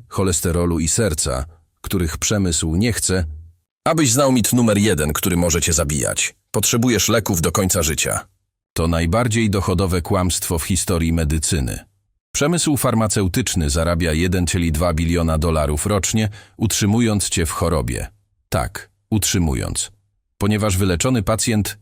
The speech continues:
nie kupuje leków. Pacjent pod kontrolą kupuje leki wiecznie. Czy kiedykolwiek zastanawiałeś się, dlaczego twój lekarz nigdy nie wspomina, że sześćdziesiąt siedem procent przypadków cukrzycy typu dwa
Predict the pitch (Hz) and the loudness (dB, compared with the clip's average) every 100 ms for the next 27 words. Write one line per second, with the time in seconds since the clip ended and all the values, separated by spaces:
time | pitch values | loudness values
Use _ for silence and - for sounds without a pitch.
0 | - 107 107 98 90 69 65 60 55 - | -2 -2 0 -2 0 0 0 -4 -6 -8
1 | - _ _ _ _ - 98 - 107 98 | -12 _ _ _ _ -2 -2 0 0 0
2 | - 92 - 87 80 98 95 95 85 107 | 0 -2 0 -2 0 0 2 0 0 -2
3 | 90 80 71 65 - - _ _ _ - | 0 -2 0 -2 -6 -12 _ _ _ -4
4 | 120 180 - 151 113 76 64 - 57 55 | 0 0 0 0 0 -2 -2 -4 -4 -6
5 | - _ _ _ _ - 127 - 143 139 | -8 _ _ _ _ -4 0 2 0 2
6 | 220 196 160 110 120 - 113 107 135 120 | 2 2 2 2 0 0 0 2 2 2
7 | 104 - 107 101 87 101 98 143 127 90 | 0 0 0 0 2 0 0 2 2 0
8 | - 87 80 92 98 87 92 98 87 87 | 0 0 0 0 0 0 0 0 2 0
9 | 87 - 82 90 95 87 87 - _ 90 | 0 -2 0 0 2 0 -2 -6 _ -2
10 | 95 87 104 95 80 90 92 82 - 113 | 0 0 0 0 0 0 0 -2 0 0
11 | 95 82 - 123 - 85 - - 104 120 | 0 -2 0 0 0 -2 -2 -4 -2 0
12 | 120 - 90 - 95 - 107 - 80 90 | -2 -2 -4 -2 -2 0 -2 0 -2 -2
13 | 78 76 71 76 | -2 -2 0 -2